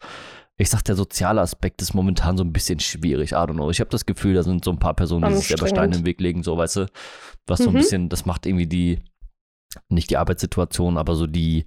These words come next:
Speaker 2: Aber die Atmosphäre
Speaker 1: die
Speaker 2: so ein bisschen
Speaker 1: Atmosphäre
Speaker 2: scheiße,
Speaker 1: stört
Speaker 2: ja.
Speaker 1: das so ein bisschen. Es ist ein bisschen unangenehm im Moment, einfach so zwischen, ja, ich weiß nicht, zwischen ein paar Leuten, die sind halt so ein bisschen,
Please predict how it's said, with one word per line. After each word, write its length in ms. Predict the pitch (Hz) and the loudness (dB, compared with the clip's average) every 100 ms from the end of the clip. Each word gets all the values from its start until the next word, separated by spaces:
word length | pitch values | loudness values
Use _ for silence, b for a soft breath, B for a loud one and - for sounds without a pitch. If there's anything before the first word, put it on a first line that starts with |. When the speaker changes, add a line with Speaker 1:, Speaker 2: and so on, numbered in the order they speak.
| B - | B 0
Speaker 2:
Aber 160 | 220 | 0
die 80 | 202 | 0
Atmosphäre 440 | 202 208 - 226 | -2 -4 0 2
Speaker 1:
die 100 | 208 | 4
Speaker 2:
so 40 | 214 | 4
ein 80 | 185 | 4
bisschen 220 | 202 196 | 2 2
Speaker 1:
Atmosphäre 220 | 226 196 | 4 4
Speaker 2:
scheiße, 160 | 202 196 | 4 2
Speaker 1:
stört 120 | 202 | 2
Speaker 2:
ja. 20 | |
Speaker 1:
das 160 | 202 180 | 0 0
so 100 | 98 | 0
ein 120 | 185 | 2
bisschen. 460 | - 87 - 87 85 | 0 0 0 2 2
Es 140 | 85 | 0
ist 100 | 117 | 0
ein 120 | 127 | 2
bisschen 300 | 98 - 90 | 2 0 -2
unangenehm 580 | 95 98 95 90 87 90 | 0 0 2 2 2 2
im 80 | 85 | 2
Moment, 540 | 85 85 82 87 - 85 | 2 2 0 0 -2 -4
einfach 340 | 85 85 - - | -2 -4 -6 -10
so 220 | - 92 | -8 -8
zwischen, 580 | - 92 - 90 82 67 | -6 -4 -2 0 0 -2
ja, 120 | 85 | -4
ich 120 | - | -4
weiß 120 | 87 | -4
nicht, 160 | 82 - | -6 -4
zwischen 220 | - - | -4 -2
ein 40 | - | 0
paar 100 | 87 | 2
Leuten, 300 | 85 82 87 | 2 0 -2
die 40 | |
sind 200 | 82 80 | -2 -4
halt 80 | 82 | -4
so 100 | 87 | -4
ein 60 | |
bisschen, 240 | 80 90 | -4 -4